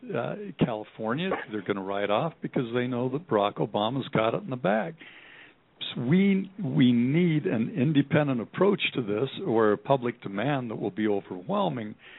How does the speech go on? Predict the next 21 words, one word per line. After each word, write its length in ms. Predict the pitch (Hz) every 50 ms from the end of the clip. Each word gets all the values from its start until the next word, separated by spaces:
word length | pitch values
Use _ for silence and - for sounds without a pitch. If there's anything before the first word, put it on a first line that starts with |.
| - - - _ _ - 131
so 100 | - 139
that 100 | 120 -
we 240 | 90 151 - - 135 - - - -
see 340 | 196 196 190 190 190 190 - -
these 160 | 131 143 131 - -
debates 380 | - 120 107 - 127 127 120 - - -
in 120 | 113 98
different 320 | 92 127 127 - 147 147 -
parts 240 | - 123 117 113 -
of 60 | - -
the 180 | - - - -
country 380 | 127 127 - - - 123 113
and 120 | 113 107 - - -
so 100 | 110 104
that 120 | 101 101 -
they're 180 | - 131 117 107
addressing 640 | 101 90 - - 135 175 185 - - - - - - - _ _ - - - - - - - _ _ _ -
not 260 | 123 151 190 208 196
only 280 | 185 156 135 123 113
the 140 | 104 101 101 90 - - - 151
same 460 | 151 147 143 139 135 131 131 123